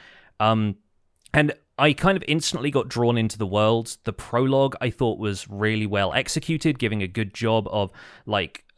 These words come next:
telling people the backstory without getting too bogged down in the details. And in fact, I feel like they don't actually have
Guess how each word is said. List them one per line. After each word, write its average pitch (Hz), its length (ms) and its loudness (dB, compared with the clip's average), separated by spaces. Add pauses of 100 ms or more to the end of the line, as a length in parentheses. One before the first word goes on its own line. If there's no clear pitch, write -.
(380)
telling 175 300 4
people 147 260 0
the 117 100 0
backstory 127 640 2
without 117 280 0
getting 120 200 -2
too 110 320 -2 (320)
bogged 107 360 0
down 104 280 0
in 101 160 -4
the 98 80 -2
details. 92 760 -6
And 120 240 0
in 131 160 -2
fact, - 340 0
I 127 80 0
feel 143 160 4
like 120 140 2
they 120 80 4
don't 127 140 2
actually 117 300 -2
have 110 300 -2